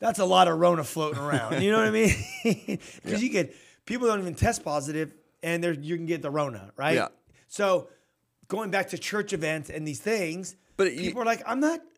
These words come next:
Speaker 1: you
Speaker 2: Yeah,
Speaker 1: know?
Speaker 2: and for some people, it's not even, like, a bother of, like, actually, like, getting it, like, something they're gonna die or anything,
Speaker 1: Yeah.
Speaker 2: but it's a hindrance to them, like, in school, in work.
Speaker 1: I know.
Speaker 2: Because if they do get it, then they have to take time off work, and
Speaker 1: That's
Speaker 2: then they
Speaker 1: what
Speaker 2: have
Speaker 1: I'm
Speaker 2: to
Speaker 1: talking
Speaker 2: miss
Speaker 1: about.
Speaker 2: this, and,
Speaker 1: Yes.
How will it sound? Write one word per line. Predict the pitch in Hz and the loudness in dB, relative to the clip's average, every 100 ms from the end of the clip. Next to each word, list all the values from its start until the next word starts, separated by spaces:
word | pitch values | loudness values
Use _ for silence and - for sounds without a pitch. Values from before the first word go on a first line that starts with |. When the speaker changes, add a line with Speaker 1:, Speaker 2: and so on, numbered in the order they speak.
| _ _ | _ _
Speaker 1:
you | - 208 | -6 2
Speaker 2:
Yeah, | 233 226 | 4 4
Speaker 1:
know? | - | 2
Speaker 2:
and | 170 175 - | 2 0 0
for | 160 | -2
some | 123 202 | 0 -2
people, | 220 196 165 | -2 0 2
it's | 135 - | 2 0
not | 151 160 | -2 0
even, | 170 156 143 139 | 0 0 -2 0
like, | 120 107 - | -2 -2 -2
a | 123 | -2
bother | 98 117 131 139 123 | 4 4 4 4 4
of, | 107 | 4
like, | 110 107 - | 2 -2 -2
actually, | 120 123 - 127 113 | -4 -4 -4 -2 -2
like, | 98 98 | -2 -4
getting | 92 156 165 | 2 2 2
it, | 156 | 0
like, | 101 117 | 0 0
something | - 90 104 | -2 -6 -4
they're | 113 | -4
gonna | 110 101 | -4 -6
die | 92 123 160 196 | -4 -4 -2 -4
or | 185 | -2
anything, | 170 151 143 | -4 -4 -4
Speaker 1:
Yeah. | 151 170 | -2 4
Speaker 2:
but | 170 165 | 4 4
it's | - 131 | 0 -2
a | 123 | -2
hindrance | 123 160 156 120 | -2 -4 -4 -6
to | - 127 | -8 -4
them, | 117 113 | -4 -2
like, | 113 107 | -4 -6
in | 110 | -8
school, | - - 143 151 101 - - | -8 -8 -2 0 0 -4 -8
in | 120 104 | -6 -2
work. | 120 131 123 | 0 0 0
Speaker 1:
I | 170 | -6
know. | 165 _ - | -16 _ -8
Speaker 2:
Because | 127 131 123 | -2 0 0
if | 131 | -4
they | 127 123 | -4 -6
do | 101 135 | -2 -2
get | 135 135 | 2 2
it, | 131 98 | 0 0
then | 131 | -2
they | 127 123 | 0 -2
have | 127 | -6
to | 120 | -8
take | 113 131 | -10 -10
time | - 120 120 | -8 -8 -6
off | 113 147 | -8 -4
work, | 175 190 139 110 | 2 6 6 4
and | - | 2
Speaker 1:
That's | 160 175 | 2 4
Speaker 2:
then | |
they | 220 | 2
Speaker 1:
what | |
Speaker 2:
have | 277 | 2
Speaker 1:
I'm | 294 | 0
Speaker 2:
to | |
Speaker 1:
talking | 226 170 | -2 0
Speaker 2:
miss | 165 | -2
Speaker 1:
about. | 143 | 2
Speaker 2:
this, | 196 180 135 113 170 | 4 4 2 -2 -2
and, | 277 | -2
Speaker 1:
Yes. | 208 - | -4 -10